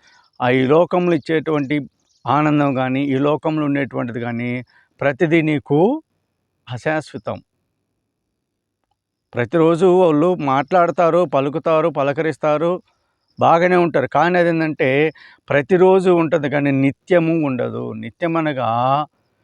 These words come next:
రేయింబవళ్ళు. మరి అక్కడ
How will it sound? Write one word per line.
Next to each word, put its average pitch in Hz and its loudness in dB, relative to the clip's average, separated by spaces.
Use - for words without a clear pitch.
రేయింబవళ్ళు. 135 0
మరి 170 0
అక్కడ 185 0